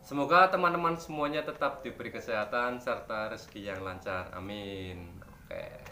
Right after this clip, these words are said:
Alhamdulillah teman-teman, ya alhamdulillah, kali ini saya masih tetap diberi kesempatan untuk membuat video-video yang terbaru lagi ya buat teman-teman semua.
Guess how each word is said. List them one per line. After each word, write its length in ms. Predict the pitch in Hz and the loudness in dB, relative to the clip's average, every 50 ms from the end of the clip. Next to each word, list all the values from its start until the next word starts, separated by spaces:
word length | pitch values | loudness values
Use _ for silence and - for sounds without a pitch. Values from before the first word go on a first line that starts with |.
| - - - - - - - - - - - - - - - - - 123 | -14 -14 -16 -16 -18 -16 -16 -16 -16 -16 -16 -16 -18 -18 -18 -10 -4 0
Alhamdulillah 560 | 127 143 143 143 139 139 147 151 160 156 160 | 4 4 4 4 4 4 6 8 8 8 8
teman-teman, 480 | 151 147 147 147 143 147 151 156 147 | 8 6 6 6 6 6 6 6 6
ya 480 | 139 131 127 127 131 127 127 127 123 123 | 6 8 8 10 10 10 10 8 4 2
alhamdulillah, 880 | 123 123 117 113 107 110 113 113 120 127 131 143 151 160 175 175 175 151 | -2 -4 -4 -4 -4 -4 -2 2 4 6 8 10 10 10 10 8 8 6
kali 320 | 147 143 139 131 143 139 | 4 2 2 -2 -4 -4
ini 200 | 143 147 151 156 160 170 175 185 190 190 175 - - | -4 -4 -2 -2 -2 -2 -2 -2 -2 -4 -4 -6 -8
saya 720 | - 135 127 123 123 127 131 131 131 135 135 139 139 135 | -6 -4 -2 -2 0 0 2 2 4 4 4 4 4 4
masih 480 | 127 127 127 - 135 131 131 127 127 - | 2 0 0 -2 -4 -6 -6 -6 -8 -8
tetap 320 | - 127 123 123 - - | -6 -4 -4 -4 -4 -8
diberi 720 | - 107 - - - 104 95 98 95 95 95 95 95 95 98 - - - - - - | -12 -12 -12 -12 -12 -10 -8 -6 -6 -6 -6 -6 -8 -10 -12 -14 -18 -20 -20 -20 -16
kesempatan 800 | - - 110 104 110 104 101 - - 110 117 135 156 175 185 185 - - - - - - - - - - - - - - - - - - | -14 -12 -8 -4 -2 -2 -2 -2 0 0 2 2 2 0 -2 -6 -10 -14 -20 -20 -20 -20 -20 -20 -20 -20 -20 -20 -20 -20 -20 -20 -14 -8
untuk 320 | - 151 151 170 170 170 | -4 -2 0 2 4 4
membuat 640 | 165 165 156 147 143 147 147 160 170 165 - - - | 4 4 4 6 10 12 12 12 12 10 8 0 -6
video-video 800 | - 165 - 143 139 147 151 147 151 156 135 139 143 143 139 139 | -6 -8 -4 -2 0 0 0 0 -2 -4 -4 -2 0 2 2 2
yang 80 | 139 | 2
terbaru 400 | 139 135 - - 120 113 113 117 | 0 -4 -2 0 0 0 2 2
lagi 320 | 135 147 147 147 156 160 143 | 2 2 4 4 4 4 4
ya 0 | |
buat 240 | - 123 113 - - | 4 4 0 0 0
teman-teman 400 | 110 107 101 107 107 107 104 - | -2 -2 -2 -2 -2 -4 -6 -8
semua. 400 | - 117 113 104 95 90 87 | -10 -8 -8 -6 -6 -6 -6